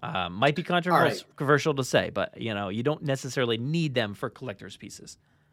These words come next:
Speaker 2: Are you suggesting that the humans in Jurassic Park are just as interesting as the dinosaurs?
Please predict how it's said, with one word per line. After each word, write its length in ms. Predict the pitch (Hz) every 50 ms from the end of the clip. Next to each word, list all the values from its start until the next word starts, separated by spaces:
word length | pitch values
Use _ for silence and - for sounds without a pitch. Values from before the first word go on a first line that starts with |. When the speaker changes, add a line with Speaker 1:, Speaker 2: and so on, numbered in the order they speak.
| _ _ _ _ _ _ _ _ _ _
Speaker 2:
Are 80 | 151 160
you 240 | 165 175 196 233 247
suggesting 640 | - 220 190 143 131 170 170 170 - 151 143 143 143
that 240 | 131 131 - -
the 80 | - 135
humans 560 | 139 131 - 202 220 220 202 170 151 143 131
in 80 | 143 135
Jurassic 480 | 117 123 120 123 131 139 131 131 131
Park 240 | - 135 131 120 -
are 80 | 113 123
just 260 | 123 - - 135 139
as 80 | 139 131
interesting 460 | - 123 127 - - - - 131 127
as 80 | 127 123
the 100 | - 113
dinosaurs? 600 | 113 104 117 123 131 - 151 156 156 151 -